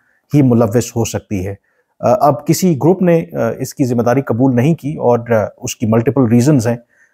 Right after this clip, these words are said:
अ, अगर ये टीटीपी ने ये हमला किया है, तो अगर इसकी जिम्मेदारी वो कबूल करते हैं,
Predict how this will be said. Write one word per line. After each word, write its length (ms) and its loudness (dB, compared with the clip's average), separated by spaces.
अ, 180 0
अगर 480 0
ये 200 0
टीटीपी 440 -2
ने 300 -2
ये 200 0
हमला 280 0
किया 240 0
है, 160 0
तो 300 -4
अगर 320 0
इसकी 240 -6
जिम्मेदारी 400 2
वो 120 0
कबूल 280 2
करते 280 0
हैं, 220 -4